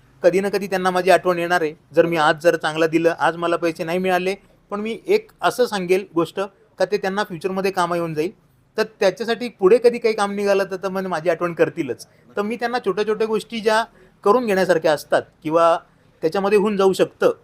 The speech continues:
त्यांना टाकायची गरज नाही किंवा काही गोष्टी, ह्या मी त्यांना समजावून सांगतो किंवा तुम्हाला गरज असेल तर करूच या आणि नसेल तर थांबू पण या,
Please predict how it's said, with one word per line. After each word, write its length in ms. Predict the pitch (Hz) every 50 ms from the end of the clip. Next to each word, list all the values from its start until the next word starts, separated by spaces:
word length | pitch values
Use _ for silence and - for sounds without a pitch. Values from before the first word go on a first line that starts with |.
| _ _ _ _
त्यांना 280 | - 220 156 165 170 165 156 - _ _ 143 -
टाकायची 340 | 151 147 143 165 160 160 175
गरज 240 | 156 156 165 156 160
नाही 120 | 160 160
किंवा 180 | 147 160 156 156
काही 180 | - 151 156
गोष्टी, 320 | 151 151 143 - - 160 135 - _ _ _ _ _
ह्या 160 | 147 170 190 196
मी 100 | 190 185
त्यांना 300 | 190 175 175 175 202 214 - _ 156
समजावून 380 | - 160 156 151 151 156 156
सांगतो 300 | 139 143 127 127 120 127
किंवा 240 | 127 135 139 135 135 135 - _ _ 139
तुम्हाला 220 | 143 139 143 139 143
गरज 260 | 135 135 151 165 160
असेल 300 | 147 143 - 202 214 190
तर 60 | 220
करूच 340 | 180 - 196 233 262 - -
या 140 | 196 196 247 - _ _ _ _ _ _ _ _
आणि 120 | 160 170
नसेल 340 | 170 160 147 - 175 180 170
तर 40 | 247 240
थांबू 220 | 233 214 185 165 160
पण 200 | 135 139 120 113
या, 100 | 110